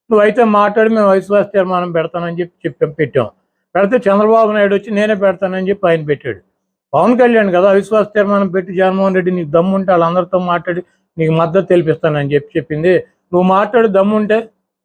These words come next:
కాంగ్రెస్ పార్టీతో మాట్లాడు, మోడీ గారి మీద అవిశ్వాస తీర్మానం పెట్టించు.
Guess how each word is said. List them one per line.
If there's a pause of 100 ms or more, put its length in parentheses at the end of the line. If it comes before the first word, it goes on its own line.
(520)
కాంగ్రెస్
పార్టీతో
మాట్లాడు, (540)
మోడీ
గారి
మీద
అవిశ్వాస
తీర్మానం
పెట్టించు.